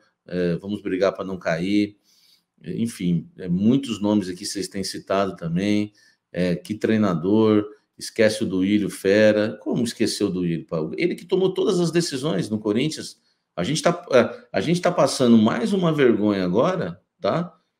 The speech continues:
A gente tá passando mais uma vergonha agora por causa do seu Duílio Monteiro Alves, tá? O erro de tudo isso tem nome, chama Duílio,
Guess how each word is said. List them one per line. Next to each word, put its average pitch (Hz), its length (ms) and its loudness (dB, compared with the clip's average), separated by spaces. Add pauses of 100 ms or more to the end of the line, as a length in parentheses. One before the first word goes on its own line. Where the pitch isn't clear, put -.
(140)
A - 80 -8
gente 120 220 -4
tá 147 100 -2
passando 123 400 2
mais 139 340 2
uma 143 200 -2
vergonha 98 460 0
agora 110 520 0 (460)
por - 180 -4
causa 175 500 2 (440)
do - 160 -10
seu 170 220 2
Duílio 170 280 0
Monteiro 190 400 0
Alves, 180 440 0 (260)
tá? 160 560 2
O 139 180 6
erro 196 320 10
de 143 140 2
tudo 139 260 -2
isso 175 380 -2
tem - 240 2
nome, 214 540 0
chama 165 280 2
Duílio, 220 560 0